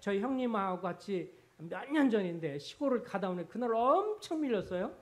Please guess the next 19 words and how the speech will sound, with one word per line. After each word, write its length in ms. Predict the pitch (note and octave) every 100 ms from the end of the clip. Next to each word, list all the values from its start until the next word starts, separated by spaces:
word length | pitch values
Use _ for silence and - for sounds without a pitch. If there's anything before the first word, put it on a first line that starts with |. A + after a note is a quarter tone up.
| - _ -
길거리를 420 | A#3 B3+ C4 B3+
막 140 | A#3+
가다가 440 | - G3+ A3 G#3 G3+
이제 180 | F#3+
가다가 500 | F#3+ F#3 F3 E3+ F#3+ - - _ -
어떻게 440 | G#3 A#3+ - C4+
하다 240 | B3 C#4 A#3+
보니까 600 | G#3+ G3 G3+ D3 E3+ - - - _
너무 640 | E3+ G3 C4+ F#4+ G4 F#4+ F#4+
길이 220 | C#4+ C#4+
밀리다가 580 | A#3+ B3 B3 A#3 A3+ A3+
나중에 360 | G3+ G#3+ A3+
약간 480 | A3+ D4 D4+ - D#4+
트이니까 340 | - D#4+ - B3+
속도를 420 | - - D#4+ C4
내는데 400 | G3+ E3+ D3+ D3
저희 200 | - G#3+
형님이 280 | C4+ A#3+ A3
운전하고 720 | F3+ G#3 F#3 D#3 B2+ F3 -